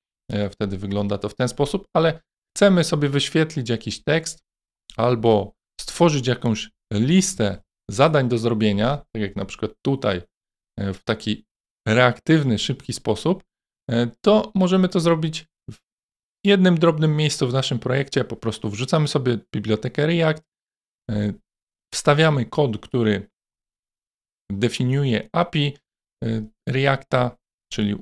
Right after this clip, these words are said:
korzystamy z kilku narzędzi, które React nam daje, e, i to wszystko. Reszta naszego projektu może być z użyciem jQuery, reszt-, inna część z użyciem innej biblioteki, e, i nic tutaj nie będzie, e,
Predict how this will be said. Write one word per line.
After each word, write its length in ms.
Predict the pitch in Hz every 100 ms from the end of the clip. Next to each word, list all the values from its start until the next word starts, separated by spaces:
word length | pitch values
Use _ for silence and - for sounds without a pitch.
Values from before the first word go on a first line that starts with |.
| -
korzystamy 460 | 123 113 - 131 107
z 100 | -
kilku 320 | 185 147 123
narzędzi, 420 | 113 113 190 165
które 280 | - 151 156
React 320 | 151 151 143
nam 160 | 151 143
daje, 340 | 147 170 226 - _ _ -
e, 160 | 135 -
i 60 | 190
to 100 | 254
wszystko. 460 | - 220 - 104
Reszta 300 | 113 190 -
naszego 340 | 180 170 160 160
projektu 400 | 160 165 160 151
może 240 | 147 139
być 400 | 131 123 110 - 113 107
z 60 |
użyciem 420 | 117 123 123 131 120
jQuery, 640 | 139 143 143 139 131 120
reszt-, 280 | 123 120 -
inna 360 | - 127 131 127
część 420 | - 123 107 -
z 100 | 107
użyciem 460 | 117 117 120 120 107 - _ _
innej 280 | 160 165 156
biblioteki, 800 | 143 135 139 135 131 - 127 117 _ _ _ 110
e, 180 | 110 - -
i 360 | 151 156 143 - _ _ -
nic 260 | 156 208 -
tutaj 240 | 190 165
nie 120 | 160
będzie, 340 | 156 151 135 139 - _ _ _ _ _ _ 117
e, 400 | 110 110 110